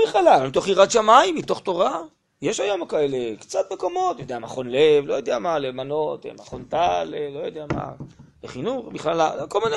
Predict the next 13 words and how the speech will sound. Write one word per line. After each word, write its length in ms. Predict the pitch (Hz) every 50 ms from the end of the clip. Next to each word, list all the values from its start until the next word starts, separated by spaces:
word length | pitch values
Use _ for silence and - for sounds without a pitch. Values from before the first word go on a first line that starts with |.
| 440 440 403
מעטים, 460 | 403 415 403 - - 453 440 403 269
אבל, 300 | 139 - 143 147 151 147
אה, 80 | 147 - - _ _ _ _ _ _ _ _ _ _ _ _ _ _ _ _ -
זה 160 | - - -
לא 220 | - - 214 226
ה-, 400 | 233 220 196 175 151 139 127 113 98 - - _ _ _ _ _ -
העיקר 400 | 123 143 143 - 170 185 180 160
והרוב 380 | 151 147 139 139 160 170 151 135
של 200 | - 147 139 139
האקדמיה 440 | 135 127 - 135 135 139 139 139
של 120 | 131 - 131
מדינת 360 | 131 127 127 123 117 113 -
ישראל. 320 | 117 - - - 127 123